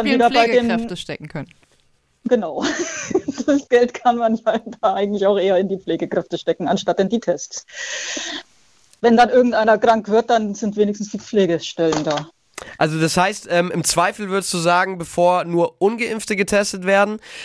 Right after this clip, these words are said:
Speaker 3: dann lieber gar nicht und dann, äh, Gesundheitssystem, äh, quasi Intensivstationen ausbauen?
Speaker 2: Ja, das Gesundheitssystem halt entsprechend einfach anpassen an die Bedürfnisse.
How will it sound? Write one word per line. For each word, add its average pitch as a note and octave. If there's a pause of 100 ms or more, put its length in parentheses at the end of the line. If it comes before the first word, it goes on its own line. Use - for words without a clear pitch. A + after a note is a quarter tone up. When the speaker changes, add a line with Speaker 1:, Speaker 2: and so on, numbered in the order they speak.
(140)
Speaker 3:
dann F#3
lieber F3
gar D3
nicht C#4
und F#3
dann, F#3+
äh, F3+
Gesundheitssystem, F3
äh, E3
quasi E3
Intensivstationen D#3
ausbauen? A2 (580)
Speaker 2:
Ja, -
das -
Gesundheitssystem A#3+
halt G#3+
entsprechend F#3+
einfach G3
anpassen F#3
an F3+
die F#3
Bedürfnisse. F3